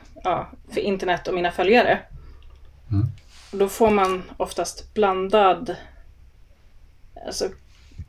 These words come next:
Speaker 1: känsla av vad olika människor tycker.
Speaker 2: Ja.
Speaker 1: Hur har din familj tagit att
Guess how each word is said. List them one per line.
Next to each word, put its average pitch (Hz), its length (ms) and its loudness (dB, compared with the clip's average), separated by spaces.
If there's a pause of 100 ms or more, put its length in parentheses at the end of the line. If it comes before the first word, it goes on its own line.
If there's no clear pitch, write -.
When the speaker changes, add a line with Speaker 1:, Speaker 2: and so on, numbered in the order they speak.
(520)
Speaker 1:
känsla 202 920 4
av 185 80 4
vad 180 180 6 (120)
olika 185 240 0
människor 180 440 -4
tycker. 208 600 0 (800)
Speaker 2:
Ja. 117 260 4 (300)
Speaker 1:
Hur 226 380 6
har 214 180 4
din 202 200 4
familj 214 500 6
tagit 180 600 0
att - 680 -10